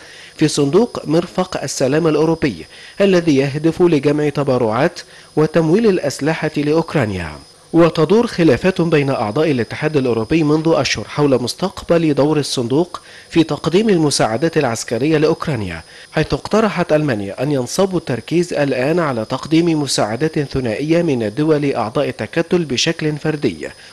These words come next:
وأدرجت فكرة التعهد بضخ خمسة مليارات يورو في المسودة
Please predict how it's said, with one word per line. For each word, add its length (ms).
وأدرجت 640
فكرة 460
التعهد 540
بضخ 360
خمسة 440
مليارات 640
يورو 220
في 120
المسودة 680